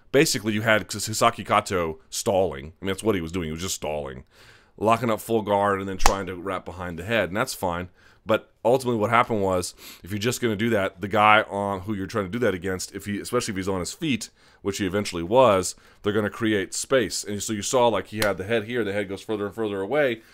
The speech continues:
right? If your guard is tight and compact, you're strong. If your guard gets extended, it's weak, right? So, um,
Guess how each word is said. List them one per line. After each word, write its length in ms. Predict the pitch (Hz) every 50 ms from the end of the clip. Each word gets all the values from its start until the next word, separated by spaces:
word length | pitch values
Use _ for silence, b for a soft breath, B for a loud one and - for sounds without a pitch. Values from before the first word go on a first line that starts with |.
| B B B B
right? 200 | 104 110 117 107
If 140 | 113 104 107
your 120 | 117 117
guard 340 | 107 87 123 120 127 135 131
is 160 | 117 104 -
tight 300 | - - - 131 131 120
and 120 | 104 113 113
compact, 480 | 113 107 95 - - 117 127 139 -
you're 100 | - 95
strong. 380 | 87 - - 117 120 120 101 87
If 80 | 82 92
your 80 | 92
guard 300 | 90 104 107 113 117 101
gets 160 | 110 101 -
extended, 580 | 95 90 - - 139 143 143 120 107 98 95 - b b b b b b b b _ _ _ _ _ _ _ _ _ _
it's 240 | - 78 78 - -
weak, 380 | 110 147 151 104 - - - - - _ -
right? 300 | 82 98 117 131 - - _ _ B B B B B B B B B
So, 640 | - - - 120 113 110 107 104 104 101 98 - -
um, 520 | 104 101 98 98 95 95 95 92 92 -